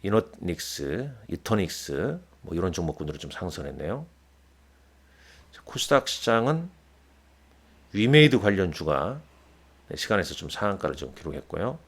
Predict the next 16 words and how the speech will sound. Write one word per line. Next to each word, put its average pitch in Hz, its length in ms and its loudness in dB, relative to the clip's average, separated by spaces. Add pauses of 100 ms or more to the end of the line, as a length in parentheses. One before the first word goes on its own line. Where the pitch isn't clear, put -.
(2250)
대략 82 240 -6
뭐 - 200 -8
계속 85 380 -4 (800)
화장품 113 640 0
일부 82 320 -4
종목군들 85 760 -4 (520)
여전히 90 220 0
뭐 80 140 -4
개별 110 340 4
종목 98 360 -2
장세가 85 580 -2 (320)
연출이 82 320 -6
좀 87 100 -6
되고 78 300 -6
있다라고 - 1000 -8
봅니다. 69 440 -10